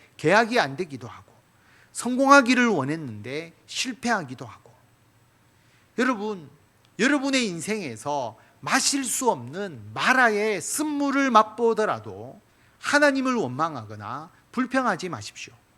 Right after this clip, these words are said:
하나님께 기도하고 하나님을 굳건히 신뢰하십시오. 하나님은 우리의 인생에서 경험하는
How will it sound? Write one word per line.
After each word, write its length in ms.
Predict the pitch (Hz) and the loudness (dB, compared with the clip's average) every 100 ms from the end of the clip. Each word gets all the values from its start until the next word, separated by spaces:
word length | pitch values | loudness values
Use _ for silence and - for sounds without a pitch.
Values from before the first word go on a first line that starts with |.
| _ _ _ _ - - - - | _ _ _ _ -20 -20 -20 0
하나님께 580 | 269 277 262 226 247 | 4 6 4 0 -4
기도하고 880 | 196 - 247 185 120 113 147 202 247 _ _ | -4 -2 4 4 2 -4 -6 -6 -10 _ _
하나님을 1000 | - 214 185 147 113 110 - 147 143 151 156 | -6 -2 0 -2 -8 -12 -12 -8 -6 -8 -14
굳건히 840 | - 196 - - 269 220 233 226 - | -8 -8 -4 0 0 0 -4 -8 -14
신뢰하십시오. 840 | - - 170 208 180 - - - - _ _ _ _ _ _ - - _ _ | -8 -4 2 2 2 -4 -12 -18 -20 _ _ _ _ _ _ -20 -20 _ _
하나님은 460 | - 285 269 254 | 6 6 6 4
우리의 360 | 202 196 262 226 | 2 6 6 6
인생에서 600 | 190 214 226 175 165 156 | 4 0 2 0 -2 -4
경험하는 800 | - 202 175 120 104 127 165 | -2 -2 -2 -6 -10 -10 -10